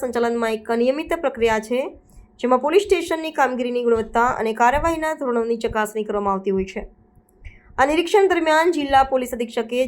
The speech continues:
ઝાલોદ ડિવિઝન હેઠળ આવતા તમામ પોલીસ મથકોની વિવિધ કામગીરીની ઝીણવટભરી સમીક્ષા કરી હતી, જેમાં ગુનાઓની તપાસની પ્રગતિ, વહીવટી વ્યવસ્થા, પોલીસ કર્મીઓની તાલીમ અને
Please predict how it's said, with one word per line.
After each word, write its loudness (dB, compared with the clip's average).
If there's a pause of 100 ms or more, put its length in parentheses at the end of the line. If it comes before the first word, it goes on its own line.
ઝાલોદ 2
ડિવિઝન -4
હેઠળ -2
આવતા 0
તમામ 0
પોલીસ -4
મથકોની -4
વિવિધ -8
કામગીરીની -2
ઝીણવટભરી -4
સમીક્ષા -6
કરી -2
હતી, -8 (720)
જેમાં 4
ગુનાઓની 4
તપાસની 2
પ્રગતિ, -2 (140)
વહીવટી -2
વ્યવસ્થા, -2 (100)
પોલીસ -2
કર્મીઓની -2
તાલીમ 2
અને -2